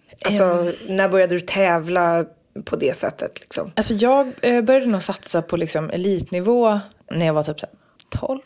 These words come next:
Speaker 2: bast kanske, eller något sånt. För att jag, eh, jag spelade i Karlstad då och, ehm, då liksom något år senare efter det så skulle uttagningarna till ungdomslandslaget.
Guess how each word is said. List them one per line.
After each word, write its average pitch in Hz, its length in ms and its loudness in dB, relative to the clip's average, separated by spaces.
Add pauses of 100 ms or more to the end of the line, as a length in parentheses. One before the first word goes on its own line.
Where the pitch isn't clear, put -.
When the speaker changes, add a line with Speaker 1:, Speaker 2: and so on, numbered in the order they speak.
(120)
Speaker 2:
bast - 360 -10
kanske, 294 300 -6
eller 294 100 -4
något 285 100 -8
sånt. 294 480 -6
För - 240 0
att - 440 -2
jag, 160 400 2
eh, 156 360 2 (760)
jag 190 220 -2 (200)
spelade 196 340 2
i 180 40 0
Karlstad 165 360 0
då 160 160 2
och, - 460 -2
ehm, 156 440 0 (240)
då 175 260 2
liksom 165 420 -4
något 170 260 -4
år 160 60 0
senare 156 280 0
efter 156 180 -2
det 165 260 2
så - 260 -6
skulle - 240 -6
uttagningarna 151 680 0
till - 100 -6
ungdomslandslaget. 156 720 0